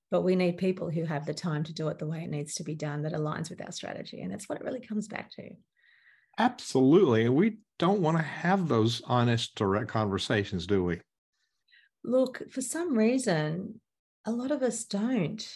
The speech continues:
Speaker 1: And it, it does put individuals in a position and a place of vulnerability. Some of those conversations are hard. It's, it's, I find it really interesting because, you know, not telling the truth or omitting or not having that conversation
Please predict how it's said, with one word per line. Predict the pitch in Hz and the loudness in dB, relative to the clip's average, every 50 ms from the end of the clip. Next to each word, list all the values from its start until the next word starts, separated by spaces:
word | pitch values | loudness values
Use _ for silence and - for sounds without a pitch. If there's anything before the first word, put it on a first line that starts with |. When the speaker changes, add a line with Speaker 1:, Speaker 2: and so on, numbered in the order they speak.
| - _ _ _ _ | -18 _ _ _ _
Speaker 1:
And | - - 202 202 202 202 196 196 190 185 190 - - - _ _ _ | -8 -4 -2 0 0 0 0 0 -2 -4 -6 -8 -12 -16 _ _ _
it, | - - 208 220 220 - - | -8 -6 -6 -6 -6 -6 -6
it | 233 226 233 | -6 -4 -2
does | - 247 262 247 | -2 -4 -4 -6
put | - - - - 214 214 - | -8 -8 -2 0 2 2 2
individuals | - 202 185 180 160 185 170 156 175 170 156 165 | 2 0 0 0 0 0 0 0 0 -2 -2 -2
in | 165 | -4
a | 156 | -4
position | 156 156 160 151 170 175 - - 180 | -4 -6 -6 -6 -6 -6 -4 -4 -2
and | 156 151 151 | -2 -2 -2
a | 147 | -4
place | 151 - 180 165 175 175 - | -4 -4 -4 -4 -2 -4 -6
of | 156 156 | -6 -4
vulnerability. | 156 156 156 156 156 156 151 175 202 202 - - - - - - _ _ _ - - _ _ _ - | -2 -2 -2 -2 -2 0 0 0 0 -2 -2 -6 -12 -14 -18 -20 _ _ _ -20 -20 _ _ _ -14
Some | - 269 | -10 -8
of | 294 277 | -4 -2
those | 277 262 262 | -2 -2 -2
conversations | - - 208 185 196 190 - 190 165 180 180 - 170 175 - | -2 -2 0 0 0 0 0 0 0 0 -2 -4 -4 -4 -2
are | 156 156 | -2 -2
hard. | 156 151 165 160 160 202 220 202 - - - - - - _ _ _ _ _ _ _ _ _ _ _ _ _ - | -2 -2 -4 -4 -4 -2 -4 -4 -6 -8 -10 -12 -16 -20 _ _ _ _ _ _ _ _ _ _ _ _ _ -4
It's, | 220 214 - - | -4 -4 -4 -4
it's, | - 214 - - | -4 -4 -4 -2
I | - - | -2 -2
find | 226 - - - 254 277 | -2 -2 -2 -2 0 0
it | 302 277 | 0 0
really | 214 202 190 185 180 | 0 0 2 2 2
interesting | 185 185 226 214 - - - 143 113 170 | 0 0 -4 -6 -6 -6 -6 -6 -6 -6
because, | 175 190 190 185 - - 190 190 185 180 180 180 - - _ _ _ _ _ _ _ _ | -4 -4 -4 -4 -2 0 2 2 2 2 -2 -6 -12 -14 _ _ _ _ _ _ _ _
you | - 208 196 | -6 -4 -2
know, | 185 180 170 165 160 - - - _ _ _ _ _ _ _ _ _ _ _ _ | 0 0 0 0 -2 -4 -6 -10 _ _ _ _ _ _ _ _ _ _ _ _
not | - 214 208 226 - 233 | -2 0 2 2 0 -2
telling | - - 240 233 226 214 | -4 -2 0 0 2 2
the | 202 180 | 0 -2
truth | - - - 208 196 175 151 - - - - - - | -4 -4 -2 0 2 2 2 2 0 -4 -10 -10 -4
or | - 156 175 175 170 165 156 - | 0 4 4 4 4 4 2 0
omitting | - 165 165 165 170 190 214 208 - 190 160 160 160 | 0 -2 0 0 0 0 -2 -2 -4 -4 -4 -2 -2
or | 160 160 | -2 -2
not | 175 208 - 220 | -2 -2 -2 -2
having | - 214 202 196 196 185 | -4 -4 -4 -2 -2 -2
that | 175 - - | -2 -2 -4
conversation | - 196 180 160 165 - - 185 190 220 220 - 185 160 160 165 151 - | -6 -4 -4 -4 -4 -4 -2 -2 0 0 -2 -2 -2 -4 -4 -4 -6 -8